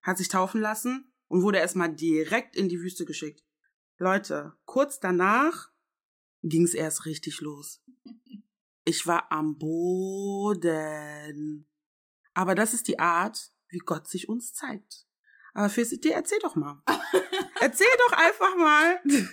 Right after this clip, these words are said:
Speaker 1: Was waren denn so deine Herausforderungen?
Speaker 2: Boah,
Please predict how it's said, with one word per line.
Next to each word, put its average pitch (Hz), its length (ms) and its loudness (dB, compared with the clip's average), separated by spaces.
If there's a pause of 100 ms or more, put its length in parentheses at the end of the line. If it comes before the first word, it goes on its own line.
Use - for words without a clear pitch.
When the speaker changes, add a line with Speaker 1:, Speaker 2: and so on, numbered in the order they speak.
(1160)
Speaker 1:
Was - 300 -2
waren 339 240 2
denn 285 180 4 (1200)
so - 120 -10 (220)
deine 311 160 6
Herausforderungen? 233 1040 0
Speaker 2:
Boah, 196 420 2